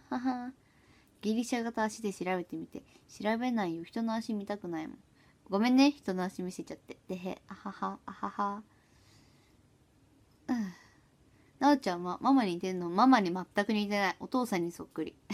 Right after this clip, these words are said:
<laughs> 残念ながらね、モデルさんとかもレースクイーンやってたお母さんではなくてお父さんにそっくりなんですよ、私。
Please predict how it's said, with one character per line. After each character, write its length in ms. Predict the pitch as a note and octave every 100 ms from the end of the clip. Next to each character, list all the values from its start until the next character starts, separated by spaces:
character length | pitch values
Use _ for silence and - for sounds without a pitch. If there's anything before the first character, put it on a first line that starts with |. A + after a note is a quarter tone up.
| - - _ _ _ _
<laughs> 840 | _ - - - - - - -
残 240 | A#3+ D4+ D#4
念 160 | D#4+
な 140 | E4 D#4+
が 100 | D#4
ら 160 | C#4
ね、 580 | D4 E4 E4+ E4 C#4+ C4+ - - - -
モ 220 | - A3+ A3+
デ 120 | A3+
ル 60 |
さ 160 | A#3+ C#4
ん 60 | C4+
と 100 | C#4
か 120 | B3
も 140 | A3+
レ 120 | A#3
ー 80 | B3+
ス 100 | C4
ク 120 | D4+
イ 20 | D#4
ー 40 |
ン 20 |
や 120 | D#4 A3
っ 20 |
て 100 | G#3+
た 100 | G#3+
お 60 |
母 260 | G#3+ D#4 F#4
さ 120 | D#4
ん 20 |
で 80 | A#3
は 80 | A3
な 120 | G#3+
く 100 | -
て 80 | A3
お 60 | A#3
父 200 | F4+ G#4
さ 140 | E4+
ん 20 |
に 100 | C4+
そ 120 | C4+
っ 20 | A#3
く 140 | G4
り 100 | G#4+
な 140 | F#4+
ん 40 | E4
で 80 | D#4+
す 120 | C4
よ、 40 |
私。 520 | A3+ A3+ - G#3+ G#3